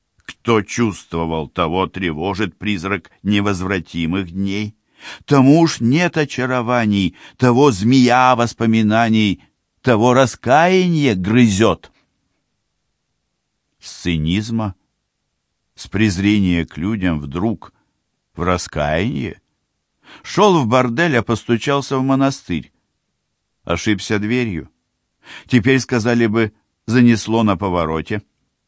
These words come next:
Ничего, сразу вырулил на торную дорогу. Абсолютно все читатели и читательницы понимали наглую шутку.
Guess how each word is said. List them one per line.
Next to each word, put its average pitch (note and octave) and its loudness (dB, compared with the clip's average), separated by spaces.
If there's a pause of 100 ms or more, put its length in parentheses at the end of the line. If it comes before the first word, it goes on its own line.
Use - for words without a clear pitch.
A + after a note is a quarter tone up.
(140)
Ничего, A3 2
сразу D#3+ -2
вырулил C3 0
на G#2+ 0
торную G2+ -2
дорогу. G2+ -2 (800)
Абсолютно D3 -4
все D3 -4
читатели G#2+ -6
и F2 -4
читательницы F#2 -6
понимали F2+ -2
наглую D#2 -4
шутку. F2 -8